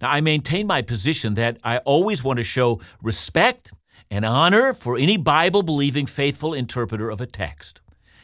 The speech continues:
You know, I've tried to consistently say that there are, in fact, wonderful and theologically sound believers who have a very high view of Scripture and who will disagree with some of the details around the interpretation of Revelation. Now, while I acknowledge that from my vantage point,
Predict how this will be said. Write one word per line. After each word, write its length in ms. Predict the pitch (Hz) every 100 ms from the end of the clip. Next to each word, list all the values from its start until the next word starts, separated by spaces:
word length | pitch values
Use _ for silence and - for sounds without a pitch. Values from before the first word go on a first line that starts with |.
| -
You 60 | 98
know, 60 |
I've 120 | 127
tried 220 | - 151 135
to 40 |
consistently 680 | 127 120 - 139 175 180 160
say 300 | - 110 110
that 260 | 113 101 - - 95
there 200 | 143 170
are, 200 | 151 170
in 100 | 151
fact, 300 | 139 123 101
wonderful 640 | 110 156 196 202 202 160
and 120 | 95
theologically 800 | - 165 208 180 170 170 180 170
sound 500 | 135 - 147 147 143
believers 720 | 120 127 156 196 101 101 117 - - -
who 120 | 135
have 200 | 135 147
a 120 | 156
very 340 | 123 160 262 262
high 300 | 196 208 208
view 180 | 165 180
of 100 | 156
Scripture 540 | - 104 - 110 107 - - -
and 200 | 135 139
who 120 | 123
will 160 | 147 127
disagree 520 | 139 - 127 143 190
with 200 | 139 123
some 260 | - 160 233
of 140 | 185
the 100 | 208
details 720 | 156 160 120 110 104 110 110 - - -
around 380 | 110 117 135
the 140 | 139 151
interpretation 760 | 131 117 101 120 107 98 110
of 160 | - 92
Revelation. 640 | 95 92 90 85 73 80 - _ _ _ _ _ _ 98
Now, 160 | 107
while 200 | 113 143
I 80 | 196
acknowledge 500 | 170 143 143 139 92
that 240 | 104 117
from 160 | - 123
my 180 | 135 165
vantage 460 | 143 165 180 -
point, 340 | 110 110 117